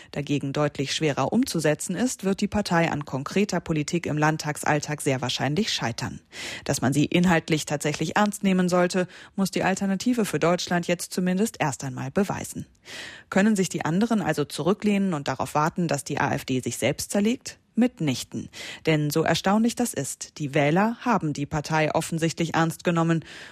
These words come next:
und in ihr etwas gesehen, was ihnen bei den anderen fehlte. Dass heute die Linke der C D U die Schuld für die Stärke der A F D in die Schuhe schiebt, dass die S P D so tut, als hätte sie damit überhaupt nichts zu tun und dass die C D U die A F D weiterhin zu ignorieren versucht,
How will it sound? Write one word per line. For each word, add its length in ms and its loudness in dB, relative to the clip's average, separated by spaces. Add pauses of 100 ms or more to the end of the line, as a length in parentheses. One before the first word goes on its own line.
(120)
und 140 -2
in 80 0
ihr 280 2
etwas 300 -4
gesehen, 380 2
was 160 -2
ihnen 200 -2
bei 120 2
den 120 2
anderen 400 0
fehlte. 460 -6 (380)
Dass 180 -2
heute 320 2
die 140 0
Linke 420 2
der 160 0
C 160 -6
D 160 -4
U 160 2
die 140 0
Schuld 240 0
für 100 -4
die 140 -2
Stärke 340 0
der 160 2
A 100 2
F 140 -2
D 180 2
in 80 0
die 120 2
Schuhe 260 0
schiebt, 380 -2 (240)
dass 180 -6
die 180 -2
S 140 -2
P 160 0
D 160 4
so 160 2
tut, 300 0
als 160 0
hätte 180 -2
sie 120 -2
damit 320 -2
überhaupt 420 0
nichts 260 -4
zu 100 -2
tun 300 2 (340)
und 140 -6
dass 140 0
die 160 -2
C 180 -2
D 140 2
U 180 4
die 160 2
A 140 4
F 100 -4
D 220 2
weiterhin 420 0
zu 140 -2
ignorieren 560 2
versucht, 420 0